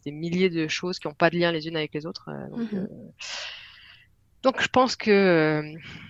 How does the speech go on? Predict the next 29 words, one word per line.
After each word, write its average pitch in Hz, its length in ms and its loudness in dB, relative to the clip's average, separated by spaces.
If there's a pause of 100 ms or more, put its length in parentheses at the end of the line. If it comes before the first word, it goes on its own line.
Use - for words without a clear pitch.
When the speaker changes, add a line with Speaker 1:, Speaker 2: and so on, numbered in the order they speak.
(460)
Speaker 1:
je 160 100 -2
l'aurais 180 160 6
pas 277 100 6
forcément 233 360 2
dit 208 100 4
à 190 40 6
d'autres 208 220 -2
moments 190 260 2
de 208 60 -2
ma 196 140 4
vie, 185 280 -8 (100)
mais 165 180 6
rendu 202 440 6
maintenant, 180 440 4 (320)
je - 80 0
Speaker 2:
Mhm. - 40 6
Speaker 1:
regarde 202 220 10
en 214 100 6
arrière 196 280 8
et 214 60 6
je 190 40 2
me 180 80 2
dis, 180 240 -2 (640)
ils 180 320 0
ont 170 120 4 (120)
quand 214 160 8
même 214 420 4
vraiment, 208 680 8
euh, 165 360 10